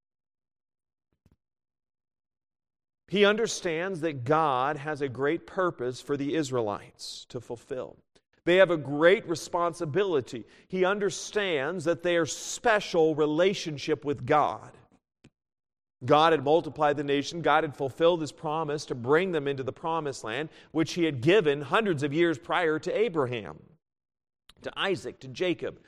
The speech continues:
And Solomon wanted the blessings to continue. And so in verse nine, he wants the blessings of God to continue.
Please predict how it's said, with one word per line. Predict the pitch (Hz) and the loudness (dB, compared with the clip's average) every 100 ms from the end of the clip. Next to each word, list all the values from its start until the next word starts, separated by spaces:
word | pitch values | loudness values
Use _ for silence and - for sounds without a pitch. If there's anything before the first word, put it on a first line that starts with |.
| _ _ _ - - | _ _ _ -20 -16
And | 110 110 | -14 -10
Solomon | 143 131 120 107 107 | 0 0 0 -4 -8
wanted | 117 117 107 | -6 -6 -8
the | 101 | -6
blessings | 107 110 110 101 | -4 -6 -8 -14
to | 107 | -16
continue. | 104 101 107 98 98 _ _ _ _ _ _ _ _ _ _ _ _ _ _ _ _ _ _ _ _ _ _ _ | -14 -12 -10 -12 -16 _ _ _ _ _ _ _ _ _ _ _ _ _ _ _ _ _ _ _ _ _ _ _
And | 120 | 2
so | 165 185 | 6 6
in | 180 | 6
verse | 156 165 - | 2 2 0
nine, | 143 147 175 180 | 0 2 2 2
he | 151 | 0
wants | 139 147 170 160 143 160 - | 2 2 2 2 0 -4 -8
the | 135 | -6
blessings | 127 135 165 190 - 143 151 139 | -2 2 4 4 0 -8 -4 -4
of | 131 | -4
God | 120 147 156 165 143 | 0 0 2 -2 -4
to | 139 | -10
continue. | 135 123 - 196 170 107 78 | -10 -12 -8 -8 -6 -8 -10